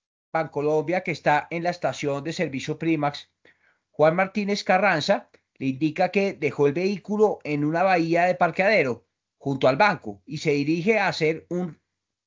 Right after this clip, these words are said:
retiro dentro del mismo. Una vez sale, se va a tomar tinto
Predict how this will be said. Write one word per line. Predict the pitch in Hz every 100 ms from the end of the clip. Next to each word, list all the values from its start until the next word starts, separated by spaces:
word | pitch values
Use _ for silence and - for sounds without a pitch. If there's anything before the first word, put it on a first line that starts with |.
| _ _ _
retiro | 131 175 175 190 190 196 -
dentro | 135 143 135 127
del | 123
mismo. | 143 185 107 92 - _ _ _ _ _
Una | 131 156
vez | 175 196 185 - - _ _ _ _ _ _ _ _
sale, | - 214 214 175 220 - _ _ _ _ _ _ _ _
se | - 147
va | 139 147
a | -
tomar | 196 190 196 202 _ _ _
tinto | - 214 180 202 285 -